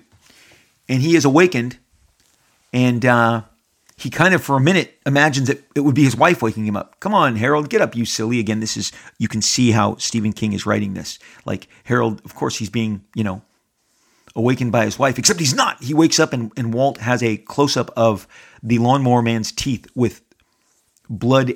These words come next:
and grass across all of his teeth. And he says, uh, you know,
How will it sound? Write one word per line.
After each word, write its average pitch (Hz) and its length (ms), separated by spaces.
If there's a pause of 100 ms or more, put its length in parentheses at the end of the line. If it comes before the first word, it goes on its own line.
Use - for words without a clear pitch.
and 110 340
grass 113 600 (340)
across - 460 (160)
all 120 240
of 104 80
his 98 300
teeth. - 360 (1300)
And 107 120
he 107 80
says, 101 400
uh, 80 320 (160)
you 110 100
know, 92 140